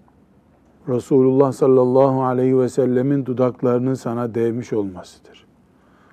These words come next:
Onun yaptığı işi taklit ediyorum. Yoksa sen benim gözümde mukaddes değilsin." diyor. Burada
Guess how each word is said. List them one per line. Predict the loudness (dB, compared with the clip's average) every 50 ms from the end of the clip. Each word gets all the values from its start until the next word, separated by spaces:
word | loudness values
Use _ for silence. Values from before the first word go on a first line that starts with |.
| _ _ _ _ -6
Onun | 0 2 4 6
yaptığı | 6 6 6 6 6 4 2 0 2 4 4 4
işi | 4 0 -2 0 0 0 0 0 -2 _ _ _ _ _ -2
taklit | -2 0 0 0 0 4 4 6 6 6
ediyorum. | 4 2 2 2 0 0 0 -2 -6 -12 -18 _ _ _ _ _ _ _ _ _ _ _ 0
Yoksa | 0 0 0 0 -4 0 2 4 4 2 0 -4 _ _ _ _ _ _
sen | _ -8 0 4 6 6 6 4 2 -2 -10 _ _ _ _ _ _ _ _ _ _ _ _ _ -8 -2
benim | -2 0 0 0 -2 -2
gözümde | -2 -2 -2 -2 -4 -6 -2 0 0 0 0 -2 _ _ _ _ _ _
mukaddes | -8 -6 -4 -4 -4 -4 -4 -4 -6 -6 -6 -6 -6 -4
değilsin." | -2 -2 -2 -2 -4 -10 -20 -20 -20 _ _ _ _ _ _ _ _ _ _ _ -20 _ _ 0
diyor. | 0 0 0 -2 -8 -18 _ _ _ _ _ _ _ _ _ -20 _ _ -20 _ _ _ _ _ _ _ _ _ _ _ _ _ _ _ -20 -20 -20 -20 -20 -20 -20 -20 -20 -20 -20 _ _ -20 -20 -20 _ _ _ _ -20 -20 -20 -20 -20 -20 -20 -20 -20 -12 _ 2
Burada | 6 8 8 8 10 8 8 8 6 2